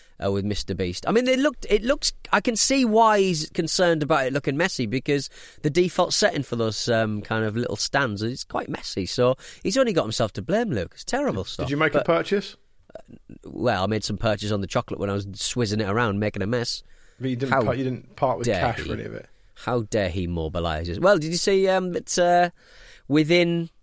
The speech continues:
Speaker 1: about a day of, um, K S I turning up at WrestleMania dressed as a big Prime bottle, um, getting smashed through a table by his friend Logan Paul, um, he's,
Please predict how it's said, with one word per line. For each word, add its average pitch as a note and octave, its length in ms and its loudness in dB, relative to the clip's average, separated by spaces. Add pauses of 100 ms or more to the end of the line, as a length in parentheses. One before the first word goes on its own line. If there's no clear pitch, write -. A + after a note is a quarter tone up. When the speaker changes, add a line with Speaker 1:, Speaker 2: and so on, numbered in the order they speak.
(200)
Speaker 1:
about D3+ 320 2
a C3+ 40 2
day F3+ 560 2 (120)
of, C#3 480 0
um, B2+ 240 0
K - 200 0
S C3+ 200 2
I C3+ 140 2
turning C3 300 0
up A#2+ 60 -2
at A2 40 -2
WrestleMania B2+ 600 0
dressed A#2+ 280 -2
as A2 80 -4
a A2 40 -4
big A2+ 220 -4
Prime B2 340 0
bottle, B2 320 -2 (640)
um, A2 560 2 (200)
getting A#2 380 0 (220)
smashed - 380 -2
through A2+ 100 2
a G#2 40 0
table A2 400 2
by G#2+ 280 2
his G2+ 180 -2
friend G#2+ 240 -2
Logan G#2 320 0
Paul, G#2+ 500 -2
um, G2+ 500 -2
he's, G2 300 -6